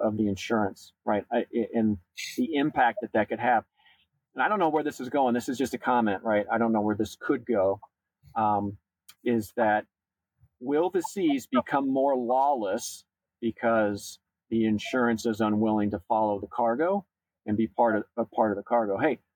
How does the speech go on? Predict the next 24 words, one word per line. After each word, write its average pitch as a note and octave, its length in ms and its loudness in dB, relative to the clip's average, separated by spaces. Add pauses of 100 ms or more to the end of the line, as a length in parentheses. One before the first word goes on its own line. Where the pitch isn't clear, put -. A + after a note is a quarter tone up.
(180)
we C#3+ 120 0
don't G3 140 2
have F3 120 2
as C#3+ 100 -4
many D#3 160 0
vessels. D3 640 -2
It's C3+ 180 -4
not C#3 140 2
in C#3 80 2
our B2+ 100 2
best B2 260 0
interest B2 360 -2
to A#2+ 40 -8
go A#2+ 140 2
out A#2 140 2
there A#2+ 120 2
and - 140 -6
patrol A#2+ 640 0
areas A#2+ 500 0
that G2+ 120 -4
we A#2 300 2
don't A#2 220 0
have A#2+ 180 0
friendlies A#2+ 680 0